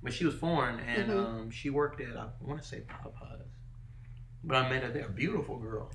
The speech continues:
Speaker 1: pretty as fuck. And I'm like, "Okay, cool, let me," like, we end up exchanging numbers, and one thing led to another. I'm like, "Okay, what are you doing after work?" Picked her up after work. She came with me,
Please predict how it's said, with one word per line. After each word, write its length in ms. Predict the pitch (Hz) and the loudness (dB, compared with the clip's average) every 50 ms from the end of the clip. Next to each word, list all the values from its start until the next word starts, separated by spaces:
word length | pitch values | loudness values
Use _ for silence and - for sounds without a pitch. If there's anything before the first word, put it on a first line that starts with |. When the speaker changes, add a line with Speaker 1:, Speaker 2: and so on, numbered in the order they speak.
| - - | -10 -6
Speaker 1:
pretty 260 | - 151 156 147 135 | -4 -2 -2 -2 -2
as 100 | 127 - | -4 -4
fuck. 340 | - - - 127 - - - | -4 -4 -2 -2 -4 -6 -6
And 80 | - 113 | -6 -4
I'm 200 | 117 123 120 113 | -4 -4 -4 -4
like, 200 | 101 - - - | -6 -6 -6 -8
"Okay, 320 | - - - - - 110 117 | -8 -8 -8 -10 -10 -10 -10
cool, 220 | - - 135 123 117 117 | -10 -10 -10 -10 -8 -8
let 120 | 113 110 | -8 -8
me," 180 | 113 113 113 113 - - - - - - - - - - - | -10 -10 -12 -12 -12 -12 -12 -12 -14 -14 -16 -14 -10 -4 0
like, 100 | 151 170 | 2 4
we 140 | 180 202 196 | 8 8 8
end 100 | 185 160 | 10 8
up 120 | 151 139 131 | 8 6 6
exchanging 460 | 131 - - 143 139 135 131 123 117 | 2 2 4 6 6 6 6 2 0
numbers, 300 | 120 117 117 117 113 113 | 0 -2 -2 -2 -6 -6
and 260 | 113 110 110 110 107 - - - - - - - - - - - - - - - - - - - - - | -6 -6 -6 -6 -6 -8 -10 -12 -14 -14 -14 -14 -14 -14 -14 -14 -14 -14 -14 -16 -14 -14 -12 -8 -4 -2
one 120 | 123 131 123 | -2 0 0
thing 240 | 123 120 120 117 | 0 0 0 2
led 200 | 113 113 110 107 | 2 2 2 2
to 100 | 107 110 | 0 -2
another. 580 | 107 107 104 107 107 107 104 107 107 104 107 107 - - - | -4 -2 -2 -2 -2 -2 -2 -2 -4 -4 -4 -6 -8 -8 -10
I'm 100 | - - - | -10 -8 -8
like, 180 | 131 135 127 | -8 -6 -6
"Okay, 220 | 123 123 123 127 120 | -6 -4 -2 -2 -2
what 120 | 120 120 | -2 -2
are 40 | 120 | -2
you 100 | 117 117 | -4 -4
doing 180 | 120 117 117 | -4 -2 -2
after 160 | 113 110 107 107 | -2 -2 -2 -2
work?" 380 | 107 110 110 110 110 110 - - - - - - | -2 0 0 0 -2 -4 -4 -12 -12 -12 -12 -6
Picked 220 | - 143 135 - 131 | -2 -2 0 2 2
her 60 | 127 | 2
up 80 | 123 120 | 4 2
after 160 | 117 117 117 | 0 -2 -2
work. 320 | 110 110 110 113 110 110 - - - - - - - | -2 -2 0 -2 -2 -4 -4 -10 -12 -12 -14 -14 -14
She 140 | - - - | -12 -12 -2
came 240 | - 127 123 117 113 | 0 2 2 2 2
with 120 | 110 110 | 0 -2
me, 80 | 113 | -2